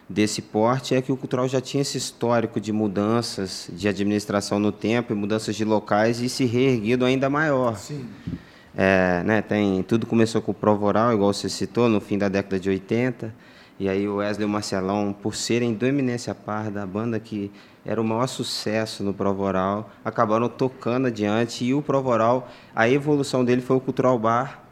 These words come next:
Speaker 1: onde era o tie break da Márcia Fu.
Speaker 2: Exatamente.
Speaker 1: E aí lá nasceu essa alma plural do Cultural Bar, porque veio de um bar que também recebia a comunidade L G B T Q I A mais,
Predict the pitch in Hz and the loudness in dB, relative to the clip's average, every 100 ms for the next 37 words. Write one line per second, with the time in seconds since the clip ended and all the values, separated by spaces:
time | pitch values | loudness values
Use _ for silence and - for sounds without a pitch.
0 | - - - - - - 110 127 123 127 | -20 -20 -20 -20 -12 -2 2 2 2 0
1 | 123 - 139 123 101 104 104 107 98 101 | -2 0 0 2 2 0 0 -2 0 -2
2 | - 101 - - 87 92 - 147 131 123 | -4 -8 -10 -10 -10 -12 -18 -16 -16 -16
3 | 127 151 123 101 - - - - 101 104 | -16 -16 -16 -18 -20 -20 -12 0 4 4
4 | 107 117 117 104 104 120 135 - - - | 4 2 4 4 4 0 -6 -16 -20 -20
5 | - - - - - - - - 107 110 | -20 -20 -20 -20 -20 -20 -20 -6 2 2
6 | 117 - 107 110 117 - 113 107 107 110 | 2 0 2 2 2 0 2 4 2 2
7 | 110 113 104 95 85 - - 107 117 104 | 0 0 -2 -4 -8 -14 -6 0 4 6
8 | 104 113 110 101 98 104 107 98 95 87 | 6 6 4 0 -2 -2 0 2 2 2
9 | 92 107 104 - - 110 92 107 127 120 | 2 2 -2 -6 -4 -2 2 2 2 0
10 | 120 117 104 104 113 113 110 - 104 110 | -2 -2 -2 -2 -4 -6 -6 -2 0 0
11 | 113 107 107 92 110 110 110 107 98 104 | -2 -2 -4 0 0 0 -2 -4 -4 -4
12 | 95 101 98 101 101 98 98 196 95 - | -2 -2 -2 -2 -2 -2 -2 -2 -6 -2
13 | 95 98 113 127 120 113 110 | 0 0 0 0 0 -2 -6